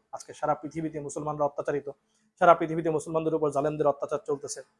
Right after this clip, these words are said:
ইসরায়েলের অত্যাচার চলতেছে, ফিলিস্তিনে মুসলমানরা নির্যাতিত হচ্ছে, গাজায় মুসলমানরা নির্যাতিত হচ্ছে,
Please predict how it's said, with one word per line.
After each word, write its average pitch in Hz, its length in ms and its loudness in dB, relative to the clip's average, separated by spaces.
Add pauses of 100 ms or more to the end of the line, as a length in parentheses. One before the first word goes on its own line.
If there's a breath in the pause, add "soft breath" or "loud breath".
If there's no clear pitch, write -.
(140)
ইসরায়েলের 147 380 0
অত্যাচার 147 360 -2
চলতেছে, 143 360 -4 (320)
ফিলিস্তিনে 160 340 -2
মুসলমানরা 151 360 -2
নির্যাতিত 151 380 0
হচ্ছে, 143 240 0
গাজায় 147 240 2
মুসলমানরা 147 380 -4
নির্যাতিত 156 340 0
হচ্ছে, 143 280 -10